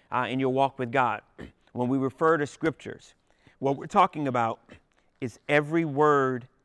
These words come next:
in the Bible. It's, when we say scripture, it's, it's, it's, it's breaking down into, to, to verses and chapters the things that we read and what God says. So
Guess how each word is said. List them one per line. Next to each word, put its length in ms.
in 220
the 60
Bible. 540
It's, 220
when 160
we 80
say 180
scripture, 560
it's, 220
it's, 140
it's, 200
it's 200
breaking 500
down 520
into, 440
to, 240
to 160
verses 840
and 200
chapters 720
the 80
things 340
that 180
we 140
read 480
and 160
what 160
God 260
says. 320
So 200